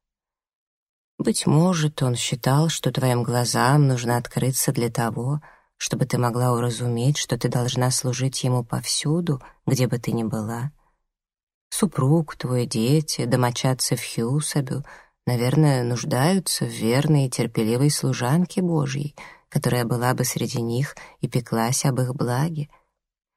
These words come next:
Конечно, в лучший брак вступают те девушки, которые избирают себе Христа в женихи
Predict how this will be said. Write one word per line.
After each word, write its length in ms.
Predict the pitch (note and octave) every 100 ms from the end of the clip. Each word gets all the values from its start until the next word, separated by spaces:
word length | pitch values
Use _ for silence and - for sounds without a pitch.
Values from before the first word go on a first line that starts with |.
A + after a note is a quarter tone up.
| _ _ _ _ _ -
Конечно, 720 | A3+ B3 A#3 - - B2+ A#2+
в 60 |
лучший 420 | C#3 D#3+ - -
брак 380 | D3 C#3 E3 D#3+
вступают 680 | - - A#2 - C3+ B2+ A#2+
те 160 | -
девушки, 640 | A#2 B2 B2+ C#3+ - - D3
которые 460 | - - C3 C3
избирают 540 | B2+ A#2+ A#2+ B2 C#3+ D3
себе 280 | - B2 C3+
Христа 640 | - B2 - - C3 F3+
в 40 | F3
женихи 680 | C#3+ - A2+ - C3+ C#3